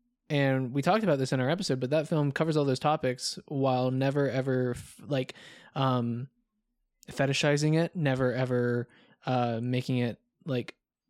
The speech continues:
any more, giving it any more power than it needs to have,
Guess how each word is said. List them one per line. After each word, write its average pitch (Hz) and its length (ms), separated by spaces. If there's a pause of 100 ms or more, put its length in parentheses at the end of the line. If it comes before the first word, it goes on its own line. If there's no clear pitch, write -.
any 196 640
more, 151 480
giving 175 320
it 214 140
any 175 160
more 170 200
power 147 560
than 131 200
it 98 100
needs 139 240
to 117 100
have, 147 440